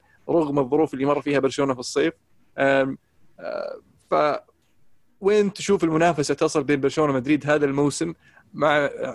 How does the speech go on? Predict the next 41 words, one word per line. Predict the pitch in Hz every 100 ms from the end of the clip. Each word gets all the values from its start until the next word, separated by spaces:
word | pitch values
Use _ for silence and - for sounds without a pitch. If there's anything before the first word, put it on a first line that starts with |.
| 120
إنك | 147 151 147
تحط | - 160 -
في |
الحسبان | 135 135 156 147
طبعا | 139 131 147 135
إشبيليا | - 143 139
وأتلتي، | 135 - 139 - 143 _ _ _
آه، | 135
اللي، | 131 131 131
اللي، | - 131 143 - -
اللي | 120 127 123 120 - - - _ -
الناس | 135 131
كثير | - 143 135
قاعدين | 131 131 131 - _ -
يعني | 139
يركزون | 139 135 139 127
على | 131
برشلونة | 127 135 127
مدريد، | 117 135 135 131
لكن | 123 135 131 _ _ -
يبدو | 135 135 139
لي |
هذول | 135 147
الفريقين | 131 139 135 139
ممكن | 131 135
يسببون | 127 135 139
مشاكل | 127 131 127 127
هذا | 127
الموسم، | 123 131 131
خصوصا | - 135 139 139 131 _ _ -
أن | 151
الموسم | 151 165 156
هذا | 165 160
شفناه | - 165
في | 151
جميع | 156 170
الدوريات | 156 151 156 165 151
يعني | 143 156 139 143
فيه | 170 156 139 131 135
اختلافات | 143 - 151 147 175 151
في، | - 127